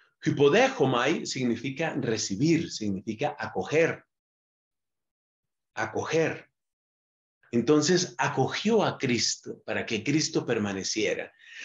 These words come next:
Kai hy-, hypedexato, y acogió, lo acogió Jairon,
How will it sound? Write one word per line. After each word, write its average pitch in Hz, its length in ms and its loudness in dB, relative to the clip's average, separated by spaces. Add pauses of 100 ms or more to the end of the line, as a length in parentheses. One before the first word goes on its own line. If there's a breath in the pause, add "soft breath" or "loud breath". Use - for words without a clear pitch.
(140 loud breath)
Kai 151 160 4
hy-, 147 280 4
hypedexato, 139 1200 0 (380 soft breath)
y 180 360 2
acogió, 135 880 0 (640)
lo 135 260 4
acogió 160 680 -2 (300)
Jairon, 107 1000 0